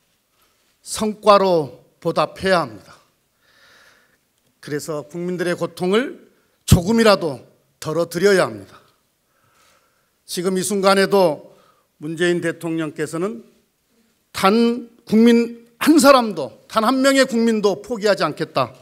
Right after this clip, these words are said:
이런 절박한 각오로 코로나 방역과 경제 위기에 대응하고 있습니다. 우리 당 역시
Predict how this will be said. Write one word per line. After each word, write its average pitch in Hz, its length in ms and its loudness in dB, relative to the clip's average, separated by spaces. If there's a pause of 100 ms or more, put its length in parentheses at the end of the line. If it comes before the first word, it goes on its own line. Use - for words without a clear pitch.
(520)
이런 147 240 -6
절박한 190 1000 -4
각오로 151 540 -4 (640)
코로나 151 440 -6
방역과 170 840 -2 (320)
경제 190 400 -2
위기에 160 520 -6 (400)
대응하고 156 720 -2
있습니다. 107 440 -14 (760)
우리 175 180 -4
당 254 300 4
역시 165 500 0